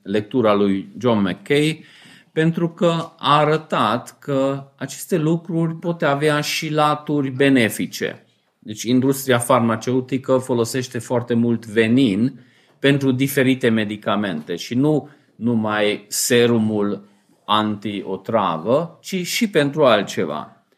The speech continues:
Și substanța din urzică e utilă pentru tratarea reumatismelor.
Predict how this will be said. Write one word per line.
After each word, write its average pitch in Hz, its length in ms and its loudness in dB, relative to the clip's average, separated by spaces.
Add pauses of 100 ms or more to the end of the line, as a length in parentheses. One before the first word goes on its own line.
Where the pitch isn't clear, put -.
(340)
Și - 600 -2 (440)
substanța 147 920 0
din 127 580 0
urzică 123 1000 -2 (560)
e 131 240 -2
utilă 131 600 0
pentru 123 400 -2
tratarea 117 960 0
reumatismelor. 113 1300 -2